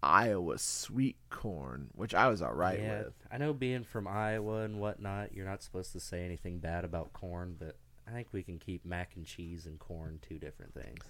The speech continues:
Speaker 1: Like I said,
Speaker 2: I don't
Speaker 1: I
Speaker 2: think they
Speaker 1: didn't
Speaker 2: mix together.
Speaker 1: I didn't know it had corn in it until,
Speaker 2: No, me neither, yeah.
Speaker 1: until I took a bite, and I was like, "Well, I'm not gonna be ungrateful and not finish this." <laughs> So
Speaker 2: I know, I had, I had a lot of it, too.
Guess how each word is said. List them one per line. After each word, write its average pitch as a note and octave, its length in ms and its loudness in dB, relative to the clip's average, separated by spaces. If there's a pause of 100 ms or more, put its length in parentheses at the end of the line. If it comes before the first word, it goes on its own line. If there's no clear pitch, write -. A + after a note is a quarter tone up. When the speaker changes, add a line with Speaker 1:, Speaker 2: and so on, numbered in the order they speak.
(500)
Speaker 1:
Like C#3+ 160 10
I C3+ 80 10
said, B2 240 6
Speaker 2:
I - 0 -
don't G2 80 10
Speaker 1:
I C#3+ 80 10
Speaker 2:
think E3 80 10
they C3+ 140 8
Speaker 1:
didn't E2 120 2
Speaker 2:
mix - 240 -6
together. D#2+ 400 -8
Speaker 1:
I D3+ 140 12
didn't A#2 360 12
know A#2 280 10
it G2+ 100 10
had A#2+ 240 4
corn B2+ 340 -2
in A#2+ 140 0
it C#3+ 180 0 (240)
until, A2 380 0
Speaker 2:
No, G#2 200 4 (120)
me D2+ 60 2
neither, F#2 240 -2
yeah. F2+ 140 -4
Speaker 1:
until A#2 360 6
I F#2+ 80 8
took F#2 220 2
a D2 80 2
bite, G#2 480 4
and F#2 100 2
I F2+ 120 4
was G#2 120 2
like, F2+ 360 4
"Well, B2+ 360 6
I'm A#2+ 280 2
not B2 260 6
gonna B2+ 180 4
be A2+ 140 4
ungrateful G2+ 720 2
and D2 280 -4
not C2+ 280 -2
finish B2 340 -2
this." B2 440 -6
<laughs> - 40 -10
So A#2+ 520 2 (340)
Speaker 2:
I G#2+ 60 2
know, A#2 100 4
I A#2+ 100 6
had, C3 140 2
I G#2 160 -2
had C#3+ 120 -4
a G#2 60 -4
lot F#2+ 240 2
of G2 160 -2
it, - 140 -6
too. A2+ 320 -4